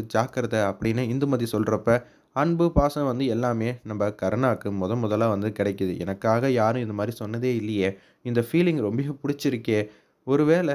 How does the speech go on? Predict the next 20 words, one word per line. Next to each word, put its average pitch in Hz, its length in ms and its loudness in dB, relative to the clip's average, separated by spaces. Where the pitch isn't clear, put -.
கல்யாணம் 135 420 0
பண்ணதும் 127 280 -2
நல்லதா 123 440 0
தான் 123 160 0
இருக்குமோ 117 440 -2
அப்படின்னு 110 300 2
சொல்லி 110 220 -4
யோசிச்சுட்டு, 113 340 -2
அப்படியே 180 220 2
டக்குன்னு 135 380 0
அந்த 151 200 -2
இடத்துல 117 260 2
பிடிச்சிடுறாங்க. 151 640 2
பிடிச்சிட்டு, 131 400 -2
"நான் 127 160 -2
வெளியில 139 260 4
போய் 135 140 0
விட்டுட்டு 135 280 -2
வந்துடுறேன்னு" 120 380 -2
சொன்னோன்னே, 101 280 -4